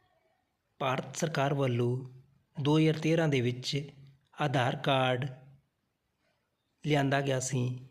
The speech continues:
ਜਿਸ ਨੂੰ ਲੈ ਕੇ ਬਹੁਤ ਸਾਰੇ ਸੋਸ਼ਲ ਮੀਡੀਆ 'ਤੇ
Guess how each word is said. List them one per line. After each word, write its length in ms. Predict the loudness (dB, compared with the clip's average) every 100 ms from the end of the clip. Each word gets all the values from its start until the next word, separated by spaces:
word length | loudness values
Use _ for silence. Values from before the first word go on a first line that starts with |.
| _ _
ਜਿਸ 240 | -2 -2 0
ਨੂੰ 140 | 0
ਲੈ 140 | 0 -2
ਕੇ 280 | 0 -2 -2 -10 -16 -20 -20 _ _ _
ਬਹੁਤ 400 | -4 0 2 0
ਸਾਰੇ 460 | -2 -2 0 2 0
ਸੋਸ਼ਲ 400 | 0 0 2 2
ਮੀਡੀਆ 420 | 0 0 0 0 -2
'ਤੇ 340 | -2 0 0